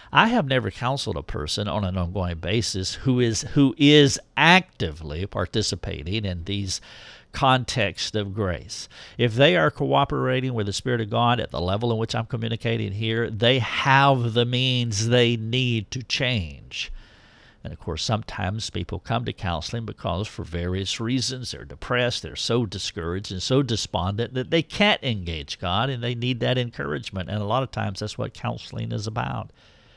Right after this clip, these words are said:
to come alongside them in a rehabilitation type way, put them between the bars so that they can hold them,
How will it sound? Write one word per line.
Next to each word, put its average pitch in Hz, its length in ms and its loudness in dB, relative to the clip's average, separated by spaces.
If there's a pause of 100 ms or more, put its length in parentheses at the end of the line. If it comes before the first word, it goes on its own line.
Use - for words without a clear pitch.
(380)
to - 80 -12
come 131 200 4
alongside 123 800 2
them 76 460 -8 (520)
in 117 120 4
a 107 60 2
rehabilitation 117 1500 2
type 123 440 2 (140)
way, 98 760 -4 (320)
put 139 140 6
them 131 100 6
between 120 340 -2
the 113 60 0
bars 101 600 2
so - 160 -2
that 95 160 -2
they 107 140 2
can 98 160 -4
hold 127 440 4
them, 107 280 2